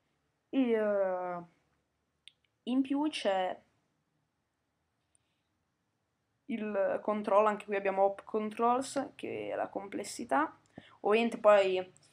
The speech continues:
i controlli sono per ognuna delle varie cose, poi lo vedrete voi. C'è animation control, animation control, adesso vediamo, eccolo qua, vedete?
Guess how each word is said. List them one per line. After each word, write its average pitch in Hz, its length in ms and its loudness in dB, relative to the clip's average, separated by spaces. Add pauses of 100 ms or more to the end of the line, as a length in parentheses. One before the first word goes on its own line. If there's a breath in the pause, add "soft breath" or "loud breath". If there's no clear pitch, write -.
(220 soft breath)
i 208 80 -12
controlli 220 420 2
sono 202 220 -4
per 202 140 -4
ognuna 190 320 -4
delle 185 180 0
varie 185 300 0
cose, 185 340 -2
poi 196 160 -2
lo 185 120 -4
vedrete 185 500 -8
voi. 185 180 -12 (280 soft breath)
C'è - 280 0
animation 247 580 2
control, 202 380 -2
animation 285 480 -2
control, 294 680 0 (1300)
adesso - 480 -20
vediamo, - 360 -14
eccolo - 380 -20
qua, - 140 -20 (180)
vedete? 214 460 -6